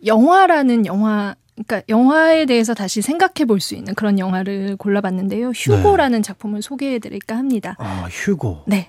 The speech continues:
Speaker 1: 마틴 스콜세지 감독의 작품이고요. 이천십일 년에 국내에서 개봉한 작품입니다.
Speaker 2: 음, 이천십일 년에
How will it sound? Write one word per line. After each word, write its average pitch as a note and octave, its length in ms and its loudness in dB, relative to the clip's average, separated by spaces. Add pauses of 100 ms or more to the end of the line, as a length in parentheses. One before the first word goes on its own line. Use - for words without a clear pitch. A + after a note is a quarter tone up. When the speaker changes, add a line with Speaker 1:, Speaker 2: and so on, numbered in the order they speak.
(120)
Speaker 1:
마틴 A3 340 -2
스콜세지 C#4 560 -4
감독의 G#3 360 -4
작품이고요. A3+ 760 -4
이천십일 F4+ 600 0
년에 C4 280 -2
국내에서 G3+ 460 -4
개봉한 G3 400 -6
작품입니다. - 640 -12
Speaker 2:
음, C#3+ 460 0 (120)
이천십일 D#3+ 640 0
년에 F#2 500 0